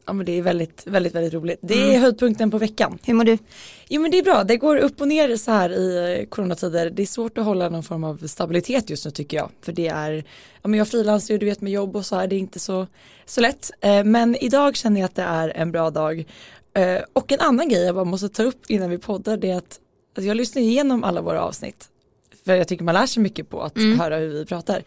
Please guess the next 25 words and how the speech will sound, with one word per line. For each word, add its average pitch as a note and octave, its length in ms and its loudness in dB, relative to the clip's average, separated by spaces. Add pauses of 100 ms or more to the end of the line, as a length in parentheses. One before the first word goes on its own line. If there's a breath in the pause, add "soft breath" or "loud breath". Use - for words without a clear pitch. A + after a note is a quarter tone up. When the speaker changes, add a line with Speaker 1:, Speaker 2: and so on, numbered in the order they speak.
(1000 loud breath)
Speaker 1:
Är - 200 2
det, G#3+ 300 0
liksom, G#3+ 220 -6
är G3+ 40 0
det F#3 120 4
något - 200 -2
namn F#3 480 2
jag F3 120 -2
någonsin E3+ 420 -4
uttalar E3 420 -2
rätt A3 600 0
i - 20 8
den D#3 120 2
här E3+ 140 0
podden? G#3 280 2
<laughs> - 40 -6
Alltså, A#3+ 260 2
vad A#3+ 140 2
är F3+ 100 4
det - 100 2
för C4+ 80 -2 (120)
fel? - 440 4 (920 loud breath)
Jag D4+ 160 4
vill E4+ 120 2
bara B3 340 6